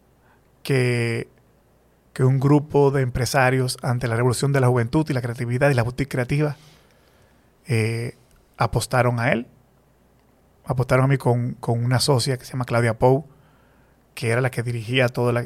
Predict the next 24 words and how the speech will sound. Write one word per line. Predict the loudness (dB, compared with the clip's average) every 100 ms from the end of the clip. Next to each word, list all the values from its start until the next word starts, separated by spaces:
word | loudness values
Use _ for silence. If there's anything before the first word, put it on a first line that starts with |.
| -6
la | -8 -4
parte | -4 -2
empresarial | -4 -4 0 2 2
y |
yo | 2
era | 0
la | -2
estrellita | -6 -8 -6 -6 -6
afuera, | -6 -4 -4 -6 _ -14
que | -8
sacaba | -6 -4 -4
las | -2
ideas | 0 0
y |
me | 0
dieron | 2 2
una | 0
oportunidad, | -4 -4 -4 0 0
un | -2
canvas | -2 -2 -4 -6
impresionante | -8 -8 -6 -8 -6 -2 0 -2 -4 -10 _ _ _ _ _
para | -8 -8
poder | -4 -4 -4
crear. | -4 -2 -2